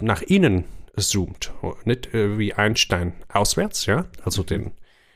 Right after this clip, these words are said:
Speaker 1: quasi, wir konnten überhaupt nur beweisen von Einsteins, äh, Theorien, äh, was wir beweisen konnten, weil wir über weite Strecken messen konnten. Es handelt sich
Speaker 2: Mhm.
Speaker 1: ja um kaum messbare Unterschiede,
Speaker 2: Mhm,
Speaker 1: ja,
Speaker 2: mhm, mhm.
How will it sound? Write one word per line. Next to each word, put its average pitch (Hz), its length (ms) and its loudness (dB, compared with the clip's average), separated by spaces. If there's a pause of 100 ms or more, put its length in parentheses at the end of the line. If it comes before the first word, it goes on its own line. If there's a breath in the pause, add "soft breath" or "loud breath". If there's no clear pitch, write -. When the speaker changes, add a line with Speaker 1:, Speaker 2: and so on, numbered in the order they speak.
(120 soft breath)
Speaker 1:
quasi, 87 300 -2 (720 soft breath)
wir - 100 -6
konnten 110 320 0 (100)
überhaupt - 340 0
nur 113 200 6
beweisen 104 460 2
von 95 160 -2
Einsteins, 95 640 0
äh, 90 140 -4
Theorien, 110 540 4
äh, 95 200 2
was 92 120 -2
wir 98 100 2
beweisen 101 460 2
konnten, 95 380 0
weil 90 180 2
wir 87 220 -2 (420 loud breath)
über 87 300 -2
weite - 320 -4
Strecken - 560 0
messen - 340 -4
konnten. - 380 -8
Es - 80 -6
handelt 101 260 0
sich 101 140 0
Speaker 2:
Mhm. 107 60 -4
Speaker 1:
ja 92 80 -2
um 87 280 -6
kaum 113 240 4
messbare 92 460 2
Unterschiede, 104 840 0
Speaker 2:
Mhm, 107 60 -4
Speaker 1:
ja, 104 100 0
Speaker 2:
mhm, 104 180 -2
mhm. 104 240 -8